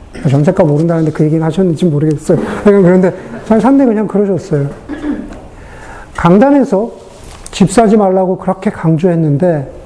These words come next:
그것 때문에 고민하다가 집을 산 부부에게, "어, 집을 사도 괜찮다. 잘 사-, 샀다."고 말씀하셨어요.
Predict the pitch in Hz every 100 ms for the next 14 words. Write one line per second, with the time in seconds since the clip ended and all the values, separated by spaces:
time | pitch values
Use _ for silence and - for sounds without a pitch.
0 | - - - - - - 202 220 226 220
1 | 180 175 196 185 170 180 165 214 - 190
2 | 180 190 185 180 156 - 170 165 170 135
3 | 160 151 123 - - - - - - -
4 | 180 156 127 - - - 175 208 208 208
5 | - 160 170 156 143 120 - - - -
6 | - - - 185 - 226 - - 226 240
7 | 208 165 139 170 151 135 - -